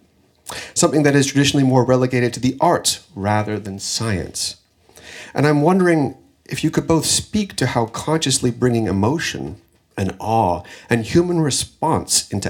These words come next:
acts of inquiry can open us to new ways of understanding the living world,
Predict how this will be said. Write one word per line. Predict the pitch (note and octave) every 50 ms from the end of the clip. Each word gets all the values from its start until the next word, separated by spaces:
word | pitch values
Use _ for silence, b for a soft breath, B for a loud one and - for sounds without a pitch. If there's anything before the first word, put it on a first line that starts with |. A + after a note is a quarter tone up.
| - -
acts | G#2 G#2+ - -
of | - - - -
inquiry | - F3+ E3+ - - - E2+ - - - - b b b b b b b b b b
can | - A2 F2+
open | F2 A2 G#2+ - A2+
us | G#2+ G#2 G2
to | - -
new | F#2+ G#2 A#2+ C3+
ways | C3 A2 G#2 G#2 F#2+ F#2+
of | F2
understanding | F2+ E2+ E2 F2 - - F#2+ F2+ E2+ F2+ F2 F2 G2+ - - _ _ _ _
the | - F#2+
living | F#2 F#2 F#2 E2+ D#2+ D2
world, | E2 G#2 A#2+ D3+ E3 - -